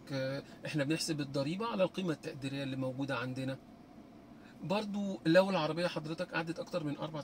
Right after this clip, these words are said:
أيام، خمس أيام في المينا، بعد كده في حاجة اسمها أرضيات. لازم تكون جايب معاك، آه، شهادة يورو وان من أوروبا، إن العربية دي، آه، منشأ بتاعها أوروبي، أو ستين في المية من الناتج ال-، ناتج السيارة دي،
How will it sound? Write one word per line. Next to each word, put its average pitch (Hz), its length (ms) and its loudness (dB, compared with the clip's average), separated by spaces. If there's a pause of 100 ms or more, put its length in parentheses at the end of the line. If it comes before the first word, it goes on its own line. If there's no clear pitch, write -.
أيام، 143 280 -2 (240)
خمس 139 340 -2
أيام 139 200 -2
في 147 120 -6
المينا، 147 340 0 (300)
بعد 202 240 0
كده 170 200 -2
في 170 160 -2
حاجة 175 140 -2
اسمها 165 320 0
أرضيات. 131 560 -2 (560)
لازم 226 340 4
تكون 190 300 -4
جايب 180 240 0
معاك، 156 300 0 (420)
آه، 147 120 2
شهادة 147 480 0
يورو 143 240 0
وان 135 260 2 (300)
من 147 320 4
أوروبا، 139 440 0 (240)
إن 220 140 -2
العربية 143 540 2
دي، 143 220 -2 (420)
آه، 147 100 2
منشأ 160 380 4
بتاعها 151 560 -2
أوروبي، 156 460 4 (440)
أو 139 120 2
ستين 165 340 0
في 180 100 0
المية 156 240 6
من 151 160 2
الناتج 147 420 0
ال-، 131 240 -4 (280)
ناتج 156 260 2
السيارة 135 480 0
دي، 139 260 -4